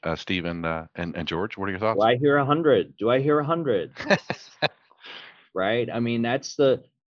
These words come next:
Speaker 2: the, it, I, I think that, you know, we've got clearly the last, we've got this last blast of inflation, uh, data before we get to the next meeting. Um, I think they'll go seventy-five. They won't,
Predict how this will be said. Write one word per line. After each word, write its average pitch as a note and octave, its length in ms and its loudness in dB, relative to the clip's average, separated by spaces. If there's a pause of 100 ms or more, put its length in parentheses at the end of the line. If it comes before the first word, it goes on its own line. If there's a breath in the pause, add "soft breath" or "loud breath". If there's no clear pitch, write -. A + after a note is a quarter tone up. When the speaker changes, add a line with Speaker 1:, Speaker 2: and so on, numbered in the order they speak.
Speaker 2:
the, A2+ 260 2 (300)
it, G#2+ 240 0 (720)
I, G#2 460 0
I B2 80 2
think C#3 300 0
that, C#3 240 4 (180)
you A2 120 -2
know, G#2+ 80 0
we've G#2+ 240 0
got A#2+ 260 2 (260)
clearly A#2+ 460 2
the G#2 120 0
last, G2 580 0 (140)
we've F#2+ 260 -4
got G2 240 0
this F#2+ 200 -2
last F2+ 360 0
blast F2+ 460 -2
of E2+ 80 -6
inflation, F#2 800 -4 (120)
uh, F2 180 -8 (180)
data F#2+ 360 2
before F#2 420 0
we F#2 140 0
get F#2 220 -2
to F2 80 -8
the F#2 100 -6
next F2+ 340 -6
meeting. F#2+ 420 -4 (560 soft breath)
Um, D2+ 380 -6 (240)
I A#2+ 100 4
think C#3 260 0
they'll A2+ 200 4
go G#2+ 220 2
seventy-five. G2+ 800 -2
They F2 100 4
won't, F#2 340 -2